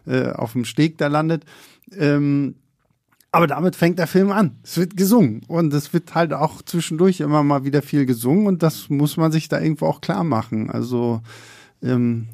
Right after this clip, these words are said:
und ich will auch nochmal sagen, ich als Nicht-Musical-Fan war trotzdem sehr angetan von der ganzen Musik und sowas alles.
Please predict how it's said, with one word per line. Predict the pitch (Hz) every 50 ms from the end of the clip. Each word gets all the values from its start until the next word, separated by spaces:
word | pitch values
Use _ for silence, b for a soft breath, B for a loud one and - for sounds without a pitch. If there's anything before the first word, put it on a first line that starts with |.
| - -
und | 160 156 143 - -
ich | - 147 - -
will | 143 143
auch | - 123 120 127 139
nochmal | 165 170 175 175 165
sagen, | 156 160 160 160 160
ich | 143 - 147
als | 143 139 - -
Nicht-Musical-Fan | 147 143 143 147 - 151 151 151 151 147 147 156 139 - - 151 147 147 147 139
war | 135 135
trotzdem | 135 - - 139 135 - - 139 139 139 143 139
sehr | 131 135 135 -
angetan | 135 135 139 135 135 - 131 123 127 123
von | - 127 127
der | 123 120
ganzen | - 123 127 127 - - 123
Musik | 123 117 113 127 147 143 - 127
und | 117 113
sowas | 117 113 113 113 -
alles. | - - 139 135 - -